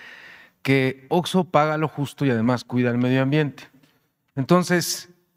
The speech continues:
de eso que paga lo justo, ya del medio ambiente habló mi compañero, pues lo que vamos a ver es si efectivamente paga lo justo. Ellos muestran un recibo de luz de C F E, o sea, que pagan a C F E,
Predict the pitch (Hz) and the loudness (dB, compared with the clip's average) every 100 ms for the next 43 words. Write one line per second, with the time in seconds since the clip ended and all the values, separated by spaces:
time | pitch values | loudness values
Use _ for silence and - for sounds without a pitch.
0 | _ - 123 226 233 202 - 151 131 117 | _ 0 4 4 2 -2 0 2 2 2
1 | 98 - _ _ - 143 160 170 180 - | -2 -6 _ _ 0 2 2 0 -2 -2
2 | - 135 139 135 139 139 135 127 120 117 | 0 0 0 0 0 0 0 -2 -2 0
3 | 120 120 135 143 135 123 120 - _ _ | -2 -2 -2 0 0 -2 -4 -10 _ _
4 | _ _ _ - 113 107 120 127 143 139 | _ _ _ -4 -2 0 2 0 0 0
5 | 156 135 131 - - - _ _ _ 139 | 0 -2 -8 -14 -20 -20 _ _ _ -2
6 | 165 - 180 - 120 - 175 160 143 139 | 0 0 0 0 -4 0 2 2 -2 -4
7 | 147 127 123 131 135 - 175 - 110 - | -4 -2 0 0 -2 -2 -2 -2 -8 -8
8 | _ _ _ _ - _ _ - 214 214 | _ _ _ _ -20 _ _ 0 4 4
9 | 214 214 196 190 190 165 170 156 160 139 | 4 2 0 2 2 0 2 2 2 2
10 | 139 147 - - _ _ - 113 139 127 | 0 -2 -8 -18 _ _ -8 -4 -2 -2
11 | 127 110 123 _ _ _ _ _ _ _ | -2 -2 -6 _ _ _ _ _ _ _
12 | - 110 - 135 139 131 - 120 113 113 | -8 -4 0 2 2 -4 -6 -6 -4 -4